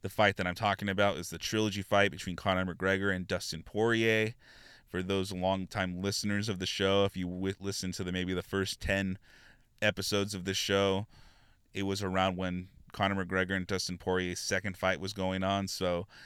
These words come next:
you know, I've definitely covered these guys. I was one of the people that Conor McGre-, thought that Conor McGregor was gonna run through and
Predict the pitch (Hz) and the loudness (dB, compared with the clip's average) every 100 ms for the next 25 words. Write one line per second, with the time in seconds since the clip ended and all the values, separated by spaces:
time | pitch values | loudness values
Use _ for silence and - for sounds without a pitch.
0 | - - 87 87 101 95 101 92 - 98 | -14 -8 -6 -2 0 0 -2 -4 0 0
1 | 98 98 95 95 98 98 98 95 - - | 0 -4 -4 0 4 4 2 -2 -8 -14
2 | _ - 98 104 101 98 92 - 95 - | _ -2 2 2 0 -4 -4 -4 -6 -2
3 | 92 90 98 95 92 90 95 95 - 90 | 0 0 0 -2 -2 0 0 0 0 0
4 | - - 95 95 92 90 92 95 98 90 | 0 -4 -2 -2 -2 -2 2 2 2 -2
5 | - 87 87 95 95 - 92 95 95 95 | -4 -4 -2 -2 -4 -6 -4 -2 0 -2
6 | - - - - - 95 90 92 87 82 | -4 -18 -20 -20 -10 -4 -2 -2 -4 -8